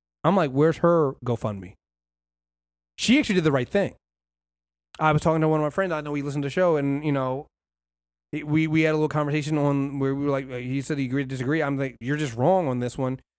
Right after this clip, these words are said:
Trying to explain the background on this, that teachers go through so much stuff in the classrooms. They're fe-,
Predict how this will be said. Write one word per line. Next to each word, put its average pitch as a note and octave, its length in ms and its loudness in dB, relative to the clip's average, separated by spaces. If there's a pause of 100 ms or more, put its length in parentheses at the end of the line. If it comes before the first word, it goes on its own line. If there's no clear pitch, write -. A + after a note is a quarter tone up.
(120)
Trying E3+ 200 4
to E3 80 4
explain D#3+ 320 2
the D3 80 0
background D3 340 2
on D3+ 100 2
this, D3 120 0
that C3+ 200 -2 (280)
teachers F#3 260 2
go F3+ 200 4
through F3+ 260 2
so F3 260 4
much D#3 240 -2
stuff D#3 240 0
in C#3+ 60 -4
the B2+ 60 -2
classrooms. C#3 880 -2 (400)
They're B2 100 0
fe-, D#3 240 -2